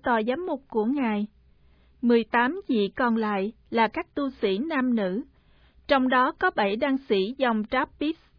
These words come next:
bị sát hại trong đan quyện. Ở Tihirin, án phong cho mười chín vị tôi tớ Chúa được khởi sự cách đây mười năm, vào ngày bốn tháng mười năm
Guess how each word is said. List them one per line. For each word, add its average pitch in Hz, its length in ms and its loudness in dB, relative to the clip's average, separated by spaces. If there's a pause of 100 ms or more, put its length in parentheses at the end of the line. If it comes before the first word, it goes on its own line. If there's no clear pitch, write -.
(680)
bị 208 300 6
sát 339 160 -4
hại 202 340 -2
trong 254 220 0
đan 247 200 0
quyện. 208 380 -2 (580)
Ở 208 260 2 (120)
Tihirin, 262 680 0 (760)
án 269 260 0
phong 277 240 2
cho 277 200 0
mười 254 180 2
chín 269 460 -4
vị 214 240 0
tôi 254 180 0
tớ 254 140 -2 (160)
Chúa 277 300 -2 (140)
được 220 180 4
khởi 220 220 -2 (100)
sự 208 200 2
cách - 200 -6
đây 254 240 0
mười 226 300 2
năm, 240 320 0 (580)
vào 240 200 2
ngày 226 300 0
bốn 240 300 0
tháng 359 220 -6
mười 226 360 2 (120)
năm 285 220 -2